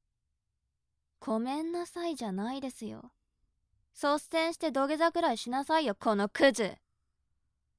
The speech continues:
今更やっても遅い。何ですか？と思っちゃって。女の子に怒られると何も言えなくなっちゃうんですか？へえ、その割におちんぽはバッ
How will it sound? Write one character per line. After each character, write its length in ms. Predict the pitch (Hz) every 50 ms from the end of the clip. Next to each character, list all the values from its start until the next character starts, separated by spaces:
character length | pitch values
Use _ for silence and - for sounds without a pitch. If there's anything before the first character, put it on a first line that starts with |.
| _ _ _ _ _ _ _ _ _ _
今 320 | 196 226 247 285 339 -
更 240 | - 349 349 339 330
や 140 | 330 320 320
っ 40 | 311
て 160 | - - 339
も 160 | 320 294 226 196
遅 320 | 208 - - 285 277 240
い。 160 | - 208 - _ _ _ _ _ _ _ _ _ _ _ _ _ _ _ _ _ _ _ _ _ _ _ _ _ -
何 240 | 214 196 208 240 339
で 80 | 415
す 100 | - -
か？ 260 | _ - - - 285 - _ _ _ _ _ _ _ _
と 100 | - 262
思 160 | 233 214 220
っ 40 | 214
ち 120 | - - 202
ゃ 40 |
っ 20 | 202
て。 220 | _ - - - - _ _ _ _ _ _ _ _ _ _ _ _ _ _ _ _ _ _ _ _ _ -
女 320 | 285 302 320 320 339 339
の 140 | 339 339 330
子 100 | - 285
に 160 | 254 233 226
怒 180 | 220 - 247 247
ら 120 | 247 254
れ 100 | 240 254
る 100 | 247 254
と 220 | 214 - 190 - - _ _ _ _ _ _ -
何 220 | 285 277 302 320
も 120 | 320 320
言 80 | 320 320
え 60 | 320
な 120 | 320 330 320
く 100 | 330 320
な 120 | 320 320
っ 20 | 311
ち 60 | -
ゃ 80 | 302 254
う 20 |
ん 40 | 208
で 80 | 190 208
す 80 | -
か？ 260 | - - - - 269 339 _ _ _ _ _ _ _ _ _ _ _ _ _ _ _ _ _ _ _ - - - -
へ 40 | 269
え、 460 | 240 226 220 226 240 247 262 277 320 - - - - - - _ _ _ _ _ _ _ _ _ _ _ _
そ 160 | - 330 320
の 160 | 320 330 330
割 240 | 330 330 330 330 320
に 140 | 320 320 311
お 100 | 311 302
ち 200 | - - 320 330
ん 80 | 330
ぽ 100 | - 330
は 120 | 269 220 208
バ 180 | - - 208
ッ 40 | 202